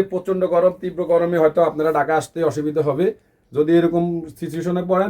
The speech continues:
তাহলে অবশ্যই আপনারা WhatsApp-এর মাধ্যমে স্ক্রিনে থাকা নাম্বারে আমাদের সাথে যোগাযোগ করবেন। ইনশাল্লাহ আমরা কুরিয়ারে প্রতিদিনই মাল বুকিং দিচ্ছি, ইনশাল্লাহ আপনাদেরগুলো আমরা দিয়ে দিব। এছাড়াও আমাদের গরমের যে আইটেমগুলো আছে আমরা দেখাবো,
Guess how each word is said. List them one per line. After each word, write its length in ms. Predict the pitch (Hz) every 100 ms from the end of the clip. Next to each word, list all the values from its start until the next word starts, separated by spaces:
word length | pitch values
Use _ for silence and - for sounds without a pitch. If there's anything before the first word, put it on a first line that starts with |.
| 185
তাহলে 160 | 165 165
অবশ্যই 280 | 147 - 165 143
আপনারা 180 | 135 147
WhatsApp-এর 360 | 135 135 151 151
মাধ্যমে 280 | 147 139 151 156
স্ক্রিনে 220 | - 147 143
থাকা 140 | 151 151
নাম্বারে 300 | 151 156 180 226 - _ _ _ -
আমাদের 260 | 139 151 165
সাথে 140 | 175 170
যোগাযোগ 260 | 180 180 185
করবেন। 200 | 185 185 190
ইনশাল্লাহ 320 | 180 180 175 165
আমরা 160 | 156 156 151
কুরিয়ারে 360 | 151 147 151 165 165
প্রতিদিনই 360 | 165 156 165 175
মাল 120 | 170 156
বুকিং 200 | 151 175 180
দিচ্ছি, 220 | - 214 262 _ _ _ _
ইনশাল্লাহ 280 | 143 160 151 143
আপনাদেরগুলো 400 | 143 143 143 147 135
আমরা 140 | 127 127
দিয়ে 120 | 127
দিব। 120 | 101 87 - - - - _ _ _ _ _ 147
এছাড়াও 280 | 160 170 185 180
আমাদের 280 | 180 196 190 196 - 151
গরমের 260 | 160 170 175
যে 40 | 175
আইটেমগুলো 360 | 160 170 175 185 180
আছে 140 | 190 180
আমরা 140 | 165 170 160
দেখাবো, 240 | 156